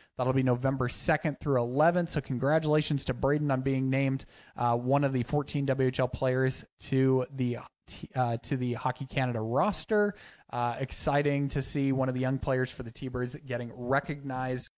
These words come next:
Well, that'll do it. Another episode of Let's Fly in the books. Episode two is done. This was our Attack of the Clones episode.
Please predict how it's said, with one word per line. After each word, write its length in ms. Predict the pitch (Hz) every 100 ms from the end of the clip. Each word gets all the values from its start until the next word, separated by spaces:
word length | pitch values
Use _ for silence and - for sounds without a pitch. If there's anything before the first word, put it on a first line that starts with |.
| _ _ _ _
Well, 120 | 131
that'll 240 | 151 180 190
do 160 | 196
it. 140 | 202 - - - -
Another 380 | 147 151 175 180
episode 380 | 180 175 190 185
of 120 | 156
Let's 260 | 165 170 -
Fly 380 | - 165 165
in 80 | 170
the 60 | 160
books. 340 | 165 170 - -
Episode 460 | 156 165 170 143
two 320 | - 180 175
is 220 | 180 143 135
done. 180 | 156
This 140 | 175 160
was 100 | 156
our 160 | 135 - - -
Attack 640 | 143 - - 170 165 170 -
of 220 | 156 143
the 100 | 139
Clones 800 | - - 156 147 170 190 208 202 - - _
episode. 720 | - 190 196 - 214 214 226